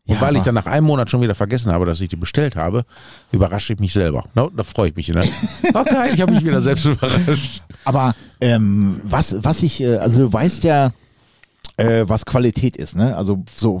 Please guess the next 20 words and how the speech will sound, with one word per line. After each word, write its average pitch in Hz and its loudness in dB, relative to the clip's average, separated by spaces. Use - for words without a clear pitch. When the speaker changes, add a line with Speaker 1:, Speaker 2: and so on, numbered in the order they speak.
Speaker 2:
bei 104 0
der 104 0
Arbeit, 104 -2
wenn 98 0
du 101 2
denkst, 104 0
was 95 -2
ist 90 -12
Qualität? 98 -4
Speaker 1:
Weißt 135 0
du, 165 0
was 147 -2
Qualität 135 0
ist, 123 -2
hat 117 0
mir 101 -2
neulich 127 0
der 120 -4
tüv-Prüfer - -2
gesagt. 69 -2